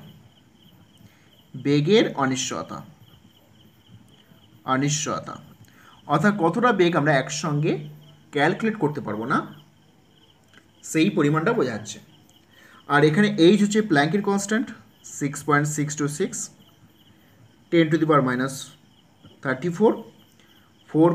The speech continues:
pi আছে, আর এম হচ্ছে মাস অর্থাৎ ভর। এখানে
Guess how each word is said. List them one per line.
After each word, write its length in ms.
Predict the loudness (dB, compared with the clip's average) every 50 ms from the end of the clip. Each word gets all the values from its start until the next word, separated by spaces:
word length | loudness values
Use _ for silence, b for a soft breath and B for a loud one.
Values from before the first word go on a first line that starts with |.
| 4 4
pi 120 | 4 4 4 2
আছে, 160 | 0 -2 -4 -6 -4 -2 -2
আর 80 | -2 -2 0 2 4 4
এম 80 | 4 4 2
হচ্ছে 220 | 0 0 0 0 0 0 0
মাস 200 | -2 -4 -4 -6 -6 -8 -8 -10 -14 -18 _ _ _ _ _ -12
অর্থাৎ 220 | -8 -6 -6 -6 -6 -6
ভর। 180 | -6 -8 -8 -8 -10 -14 -20 -20 -20 -20 -20 -20 _ _ _ _ _ _ _ _ _ _ _ -20 _ _ -8
এখানে 180 | -4 -2 0